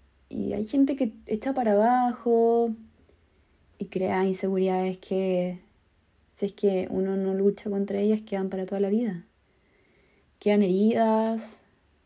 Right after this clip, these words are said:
que en realidad se pueden claramente trabajar en terapia, o uno puede irlas sanando y enfrentándose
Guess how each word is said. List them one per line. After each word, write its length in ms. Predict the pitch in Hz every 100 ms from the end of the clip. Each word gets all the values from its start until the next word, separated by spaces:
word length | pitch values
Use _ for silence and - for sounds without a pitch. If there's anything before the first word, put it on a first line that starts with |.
| _ _ _ _ _ _ _ _ _ _
que 100 | 214
en 80 | 214
realidad 640 | 220 220 240 254 254 262 -
se 120 | 220
pueden 420 | 233 269 208 - _ - - -
claramente 520 | 202 208 202 196 185
trabajar 340 | 185 180 196
en 120 | 190
terapia, 520 | 190 202 196 185 190 202 - - - - _ -
o 100 | 214
uno 260 | 220 214
puede 180 | 220 208
irlas 380 | 208 202 196 -
sanando 680 | 190 190 202 185 175 175 175
y 100 | 180
enfrentándose 840 | 170 175 175 185 180 - 196 202